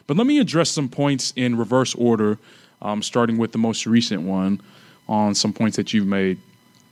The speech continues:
First and foremost, you talked about the best eleven for this team.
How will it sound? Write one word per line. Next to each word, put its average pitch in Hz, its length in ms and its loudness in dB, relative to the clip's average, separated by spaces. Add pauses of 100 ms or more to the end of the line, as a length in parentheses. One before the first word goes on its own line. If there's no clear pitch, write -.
(640)
First 190 260 2
and 127 100 -2
foremost, 120 360 0
you 131 80 -4
talked 151 300 -2
about 120 360 0
the 113 80 -10
best 107 480 -4
eleven 107 300 -4
for 110 120 -4
this 101 200 -2
team. 107 360 4